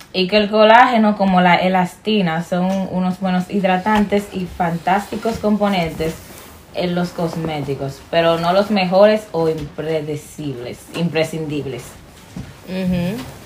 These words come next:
Speaker 2: Eso es así. <laughs> ¿Cuál es el otro?
Speaker 1: Entonces, el mito número cuatro es que los mejores cosméticos son los más caros.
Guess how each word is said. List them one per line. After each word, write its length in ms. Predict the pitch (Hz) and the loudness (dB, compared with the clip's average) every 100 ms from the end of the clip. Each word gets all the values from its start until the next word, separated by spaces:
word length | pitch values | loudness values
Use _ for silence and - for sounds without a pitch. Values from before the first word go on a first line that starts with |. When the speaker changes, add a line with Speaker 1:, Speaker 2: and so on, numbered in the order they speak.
| - - - - - - | -20 -20 -20 -16 -14 -2
Speaker 2:
Eso 380 | 240 269 294 269 | 4 6 6 4
es 80 | 247 | 6
así. 480 | 196 180 165 160 175 - - - - - | 4 2 -4 -4 -8 -14 -16 -14 -14 -14
<laughs> 560 | - - - 180 202 - | -14 -10 -6 -2 0 6
¿Cuál 220 | 233 269 | 8 10
es 80 | 233 | 8
el 40 | |
otro? 340 | 202 180 180 220 - - - - - - - - | 8 4 2 -2 -4 -14 -14 -16 -16 -16 -12 -4
Speaker 1:
Entonces, 1300 | 220 233 240 254 262 247 - 208 208 226 247 - - - | 0 0 4 6 6 2 0 4 6 4 0 -4 -6 2
el 1040 | 214 214 214 208 214 220 214 202 185 180 185 | 4 6 4 4 2 2 0 -2 -2 0 4
mito 400 | 240 285 208 208 | 6 8 8 8
número 360 | 226 233 247 | 8 8 6
cuatro 460 | 208 175 151 160 196 - - - - - - | 6 4 4 -2 -4 -6 -20 -20 -20 -12 4
es 240 | 220 233 | 4 4
que 160 | - 240 | 0 2
los 180 | 240 | 4
mejores 380 | 247 233 240 277 | 4 6 6 4
cosméticos 840 | - 262 254 233 233 233 233 226 | 4 2 4 4 4 2 2 0
son 180 | 226 190 | 4 6
los 140 | 202 208 | 6 4
más 360 | 202 185 208 - - | 2 0 -2 -6 -8
caros. 480 | 143 131 139 - | -8 -6 -10 -14